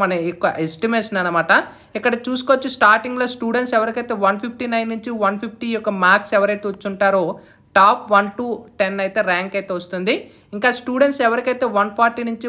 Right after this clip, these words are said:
వన్ ఫార్టీ నైన్ మధ్యలో ఒక మార్క్స్ వస్తాయో వాళ్ళకి ట్వంటీ పర్సెంట్ నుంచి ఫార్టీ యొక్క ర్యాంక్ అనేది వచ్చే సందర్భాలు అయితే కనబడుతున్నాయి. ఇంకా వన్ థర్టీ నైన్ నుంచి వన్ థర్టీ ఎవరికైతే వస్తాయో టాప్ మనకి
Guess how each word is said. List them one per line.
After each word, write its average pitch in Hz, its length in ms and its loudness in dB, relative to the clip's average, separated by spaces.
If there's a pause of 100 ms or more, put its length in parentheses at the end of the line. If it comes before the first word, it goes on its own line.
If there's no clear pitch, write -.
వన్ 196 220 2
ఫార్టీ 220 300 0 (100)
నైన్ 220 220 -2
మధ్యలో 196 380 -4
ఒక 208 300 -2
మార్క్స్ 196 320 2
వస్తాయో 202 320 2 (220)
వాళ్ళకి 196 320 2
ట్వంటీ 208 280 -2 (120)
పర్సెంట్ 220 320 -2
నుంచి 233 240 -6 (240)
ఫార్టీ 196 340 4
యొక్క 208 160 0 (100)
ర్యాంక్ 214 300 2
అనేది 208 160 -2
వచ్చే 202 260 -6
సందర్భాలు 190 480 0
అయితే 185 200 -8
కనబడుతున్నాయి. 175 540 0 (480)
ఇంకా 254 140 4 (140)
వన్ 214 220 6
థర్టీ 262 340 -2
నైన్ 247 220 -2
నుంచి 247 200 -4 (100)
వన్ 208 200 2
థర్టీ 233 280 -4
ఎవరికైతే 220 420 -2
వస్తాయో 220 360 -2
టాప్ 208 320 4
మనకి 208 260 0